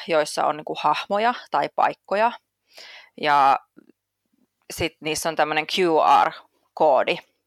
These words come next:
joka sitten tämmöisellä appillä, sitä on siis pakko pelaa sen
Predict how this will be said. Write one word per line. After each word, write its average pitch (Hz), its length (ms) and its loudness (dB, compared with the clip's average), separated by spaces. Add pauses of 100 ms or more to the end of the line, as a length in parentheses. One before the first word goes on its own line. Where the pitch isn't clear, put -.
(160)
joka 143 240 -2
sitten 147 360 -8
tämmöisellä 143 560 -2 (580)
appillä, 170 440 2
sitä - 160 -4
on 135 60 -4
siis 165 200 -8
pakko - 260 -2
pelaa 135 320 2
sen - 300 -8